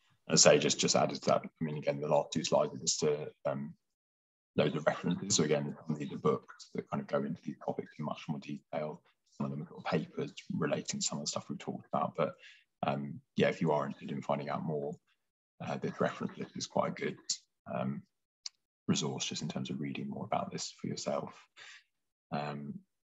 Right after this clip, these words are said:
so I will stop sharing there. Um, and again, I'm aware that was sort of very much a whistle-stop tour. And I'm just gonna look at the chat to see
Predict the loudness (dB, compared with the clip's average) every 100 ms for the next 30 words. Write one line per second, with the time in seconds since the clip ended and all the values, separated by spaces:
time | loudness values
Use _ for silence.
0 | _ 0 6 8 10 10 12 10 8 4
1 | -2 2 4 4 2 6 8 8 2 2
2 | 4 8 8 8 6 2 0 2 2 0
3 | -4 _ _ _ _ _ -2 2 2 2
4 | 0 -6 -8 -12 _ _ _ _ 0 4
5 | 4 4 -4 -2 0 4 6 6 4 -4
6 | _ _ _ _ _ _ _ -2 0 2
7 | 4 4 4 2 -2 -2 -2 -4 -4 -2
8 | -2 0 2 2 0 -4 _ -10 -2 0
9 | 2 6 6 8 6 4 2 -2 -12 -4
10 | 0 0 -2 -8 -8 _ -20 -8 -2 0
11 | 4 4 2 0 -14 -12 -8 0 2 2
12 | -2